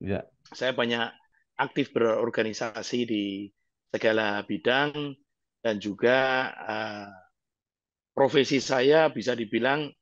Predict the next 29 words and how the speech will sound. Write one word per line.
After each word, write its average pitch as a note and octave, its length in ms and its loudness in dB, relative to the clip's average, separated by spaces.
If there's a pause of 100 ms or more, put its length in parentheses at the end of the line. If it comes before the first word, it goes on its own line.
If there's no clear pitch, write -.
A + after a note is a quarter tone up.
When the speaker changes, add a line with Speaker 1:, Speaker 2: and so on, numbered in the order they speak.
(580)
Speaker 2:
eh, A#2+ 480 0
cukup - 480 0 (160)
masuk D3+ 320 -2
di A2+ 160 -4
semua A#2+ 400 0
lini B2+ 400 2
yang A#2+ 80 -6
ada A2 80 -8
di A2 140 -6
Jawa G#2+ 260 -8
Tengah. G2 300 -12 (420)
Speaker 1:
Ya. C#3+ 160 2
Speaker 2:
Ya, - 60 6
mungkin F3 260 4
saya G3 80 6
dipilih E3+ 400 4
karena C#3+ 560 0 (320)
gampangnya B2+ 720 0
kancane C3+ 400 2
akeh C3+ 320 2
gitu, A#2+ 240 -4
Pak, A2 140 0
di A2+ 80 -10
Jawa F#3+ 260 4
Tengah. C#3+ 380 0
Speaker 1:
<laughs> A#2+ 500 4
Iya. E2 240 0
Speaker 2:
Dan D3 160 2
mungkin E3+ 480 4